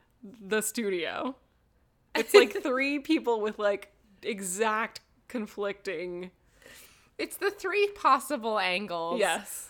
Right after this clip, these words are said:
Speaker 2: that could make it difficult to solve
Speaker 1: Yes,
Speaker 2: a crime.
Speaker 1: exactly. As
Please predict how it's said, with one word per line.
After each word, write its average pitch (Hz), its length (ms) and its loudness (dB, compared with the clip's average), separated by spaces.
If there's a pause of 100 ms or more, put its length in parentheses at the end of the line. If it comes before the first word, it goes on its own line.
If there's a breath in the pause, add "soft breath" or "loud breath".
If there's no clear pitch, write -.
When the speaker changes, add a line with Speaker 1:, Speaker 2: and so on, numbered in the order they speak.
Speaker 2:
that 208 280 4
could 202 260 -4
make 190 320 -4
it 175 220 -6
difficult 190 680 -8
to - 120 -14
solve 160 260 -2
Speaker 1:
Yes, 185 220 0
Speaker 2:
a - 20 0
crime. 233 340 -6
Speaker 1:
exactly. 208 680 -10 (600 soft breath)
As 294 520 0